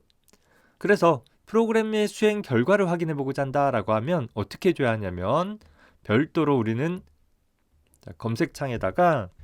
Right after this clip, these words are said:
씨엠디라고 입력을 해보면 명령 프롬프트라는 것이 나오죠. 이 명령 프롬프트라는 창에다가 현재 first 점 이엑스이라는 실행 파일을 마우스 왼쪽 버튼으로, 어, 드래그 앤 드롭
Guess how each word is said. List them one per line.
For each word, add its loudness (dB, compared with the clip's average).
씨엠디라고 0
입력을 -4
해보면 -2
명령 -4
프롬프트라는 -2
것이 -8
나오죠. -2
이 -4
명령 -2
프롬프트라는 0
창에다가 0
현재 0
first -4
점 0
이엑스이라는 0
실행 -8
파일을 0
마우스 -2
왼쪽 0
버튼으로, -2
어, -8
드래그 0
앤 -4
드롭 4